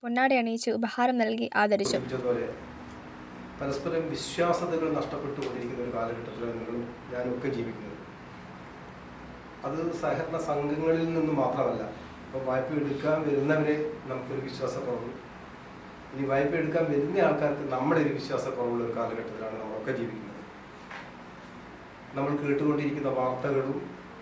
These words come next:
Speaker 2: അതിനനുസരിച്ച് തന്നെയാണ്. ഓരോ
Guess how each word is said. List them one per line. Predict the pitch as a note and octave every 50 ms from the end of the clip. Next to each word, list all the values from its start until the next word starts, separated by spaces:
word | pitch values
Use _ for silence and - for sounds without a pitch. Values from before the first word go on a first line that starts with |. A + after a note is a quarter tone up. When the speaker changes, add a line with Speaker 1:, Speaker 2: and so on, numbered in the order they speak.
| - - - - - -
Speaker 2:
അതിനനുസരിച്ച് | C3 - - C#3 C3+ C3 B2+ B2+ - C#3 - C#3 C3 B2+
തന്നെയാണ്. | A#2 A#2 A#2 A2+ A2 G#2+ G2+ G2 - - - - - - - - - - - - - - - - - - - - - - - - - - - - - - - - - - - - - - - - - - - - C3+
ഓരോ | C3+ C3+ C3 C#3 C#3+ D3+ - - -